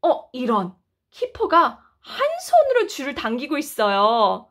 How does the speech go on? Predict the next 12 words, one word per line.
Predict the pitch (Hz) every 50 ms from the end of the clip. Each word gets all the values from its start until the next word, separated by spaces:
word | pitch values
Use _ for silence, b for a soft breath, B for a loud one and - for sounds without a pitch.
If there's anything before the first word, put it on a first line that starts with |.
| _ _ _ _ _
"저 | - - 359 349
좀 | 359 453 466 466
보아요, | 453 440 453 427 403 403 415 508 494 494
저 | 381 311 311 311
좀 | 453 453 480
보아요. | 440 403 381 381 370 349 311 311 339 359 330 269 247
Look | 269 339 349 - 440
at | 370 - -
me, | 320 339 392 480 605 587 - 240 - - -
look | 294 339 330 - 392
at | 349 - -
me." | 311 349